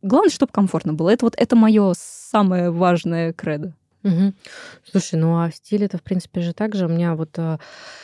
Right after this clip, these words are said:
Speaker 2: например, на шопинг-сопровождении, а, тоже, ну, у меня в задачу входит, а, полностью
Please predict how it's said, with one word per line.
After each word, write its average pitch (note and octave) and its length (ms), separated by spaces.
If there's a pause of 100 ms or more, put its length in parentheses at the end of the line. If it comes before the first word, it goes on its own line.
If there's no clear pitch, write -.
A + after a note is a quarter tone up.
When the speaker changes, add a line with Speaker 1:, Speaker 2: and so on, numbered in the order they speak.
(180)
Speaker 2:
например, D#3+ 400
на D#3+ 220
шопинг-сопровождении, F3+ 1300
а, F3+ 300 (320)
тоже, F3+ 500
ну, G3 380 (100)
у F#3 60
меня G3+ 120
в F3+ 40
задачу G#3+ 380
входит, F#3 480
а, D#3 340
полностью F3 540